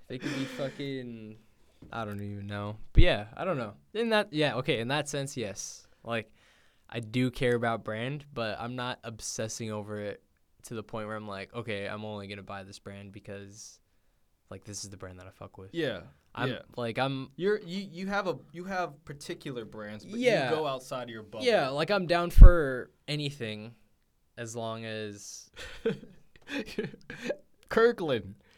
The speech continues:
Speaker 2: You're not down for
Speaker 1: <laughs>
Speaker 2: Kirkland.
Speaker 1: No.
Speaker 2: <laughs> You're not down for Kirkland.
Speaker 1: Maybe.
Speaker 2: <laughs>
Speaker 1: Hey, Kirkland makes some good stuff. Kirkland tequila,
Speaker 2: That's,
Speaker 1: Kirkland.
Speaker 2: ooh, shout out to Kirkland tequila.
Speaker 1: Yeah, I mean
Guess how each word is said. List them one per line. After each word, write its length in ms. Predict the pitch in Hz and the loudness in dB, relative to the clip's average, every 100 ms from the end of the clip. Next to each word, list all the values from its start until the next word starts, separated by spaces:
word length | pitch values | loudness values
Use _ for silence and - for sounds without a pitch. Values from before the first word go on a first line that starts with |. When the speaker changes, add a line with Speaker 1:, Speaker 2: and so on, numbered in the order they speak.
| 139 - | -6 -2
Speaker 2:
You're 100 | 175 | 2
not 180 | 240 214 | 4 6
down 320 | 185 254 254 | 8 8 8
for 140 | 214 | 4
Speaker 1:
<laughs> 0 | |
Speaker 2:
Kirkland. 540 | - 220 262 - 214 135 | 4 6 8 8 4 4
Speaker 1:
No. 360 | 196 294 165 226 - | 2 2 0 0 -6
Speaker 2:
<laughs> 180 | 294 339 | -6 -4
You're 100 | 214 | 0
not 220 | 240 294 | 2 2
down 260 | 220 247 277 | 4 4 4
for 120 | 240 | 2
Kirkland. 640 | 208 233 302 - 151 120 107 - - - - 127 131 127 - _ _ _ _ - | 2 2 2 0 -6 -6 -10 -18 -18 -16 -14 -16 -16 -20 -20 _ _ _ _ -10
Speaker 1:
Maybe. 420 | 120 117 101 95 - | -6 -6 -8 -8 4
Speaker 2:
<laughs> 0 | 170 - 185 | 4 4 0
Speaker 1:
Hey, 220 | - 175 | 4 4
Kirkland 400 | 160 175 185 220 | 4 0 2 0
makes 180 | 214 196 | 2 0
some 200 | - 170 | 0 0
good 160 | 147 143 | 0 0
stuff. 320 | - 127 107 | 0 0 0
Kirkland 380 | - 135 147 135 | -2 -4 -2 -6
tequila, 1120 | 143 - - 151 143 139 135 135 135 131 131 | -8 -12 -4 0 2 2 2 0 0 -2 -2
Speaker 2:
That's, 300 | 127 123 113 | -2 -2 -2
Speaker 1:
Kirkland. 800 | 127 131 127 120 113 110 104 101 | -2 -2 0 -2 -2 -4 -4 -6
Speaker 2:
ooh, 40 | 101 | -8
shout 220 | 104 147 | -6 -6
out 100 | 165 | -6
to 80 | 120 | -10
Kirkland 400 | - 107 110 98 | -14 -16 -14 -16
tequila. 380 | 95 - 95 123 | -18 -16 -10 -8
Speaker 1:
Yeah, 120 | 87 73 | -10 -12
I 40 | |
mean 460 | 135 135 113 101 | -12 -12 -12 -16